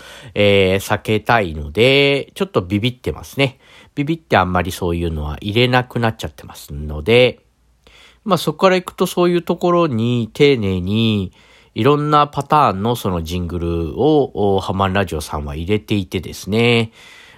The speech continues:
うーん、細かく入っていますし、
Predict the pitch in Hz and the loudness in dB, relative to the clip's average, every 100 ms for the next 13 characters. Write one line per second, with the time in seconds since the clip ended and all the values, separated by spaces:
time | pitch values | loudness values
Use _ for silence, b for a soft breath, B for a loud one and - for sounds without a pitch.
0 | B - 101 98 95 92 90 90 87 - | B -8 -4 -2 -2 -4 -4 -4 -8 -4
1 | 113 120 110 - 92 101 101 _ 98 90 | 2 2 2 -2 -2 0 -2 _ -4 -2
2 | 87 - 95 98 98 - 78 - 117 123 | -2 -6 -6 -2 -2 -2 -10 -6 -2 0
3 | 120 120 104 | 0 0 -4